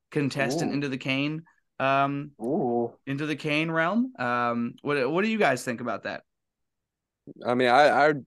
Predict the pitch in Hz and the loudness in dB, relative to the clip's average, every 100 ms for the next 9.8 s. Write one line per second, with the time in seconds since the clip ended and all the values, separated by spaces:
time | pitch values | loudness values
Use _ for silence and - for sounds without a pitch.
0 | - - 117 123 139 147 143 135 117 139 | -14 -10 0 4 4 4 4 4 0 -4
1 | 135 113 104 104 113 - _ - 107 120 | -4 -6 -6 0 0 -2 _ -18 -12 -10
2 | - 107 120 117 117 120 120 143 139 127 | -6 -4 -4 -4 2 2 2 0 0 -4
3 | _ - - 123 127 143 143 160 165 175 | _ -14 -4 -2 4 4 4 4 4 4
4 | 180 180 - 113 110 107 120 117 113 - | 2 -2 -6 0 0 2 0 2 0 -4
5 | _ _ - 120 - 127 113 117 110 117 | _ _ -6 -6 -6 -6 -4 -6 -2 -2
6 | 117 123 110 110 120 131 _ _ - _ | 0 0 4 6 6 2 _ _ -20 _
7 | _ - 120 117 117 110 117 - 117 113 | _ 0 0 0 -2 -2 -2 -2 0 2
8 | 110 107 107 110 113 113 110 113 113 110 | 2 0 -2 0 -2 -2 -2 -2 -2 -2
9 | 107 110 110 104 110 107 113 110 | -2 -2 -2 -2 -2 2 2 2